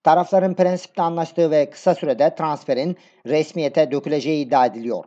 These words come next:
Tecrübeli golcünün piyasa değeri sekiz milyon euro. İki bin on yediden bu yana Benfica forması giyen Seferovic, Portekiz ekibiyle çıktığı yüz seksen yedi maçta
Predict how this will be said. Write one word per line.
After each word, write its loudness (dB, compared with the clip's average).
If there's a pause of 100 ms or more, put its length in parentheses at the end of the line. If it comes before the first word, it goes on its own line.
(140)
Tecrübeli 0
golcünün 2
piyasa 2
değeri 0
sekiz -4
milyon 0
euro. 2 (120)
İki -10
bin -2
on -2
yediden 2
bu 0
yana -2
Benfica -4
forması 2
giyen 0
Seferovic, 0
Portekiz -4
ekibiyle -2
çıktığı -6
yüz -4
seksen -8
yedi -4
maçta 0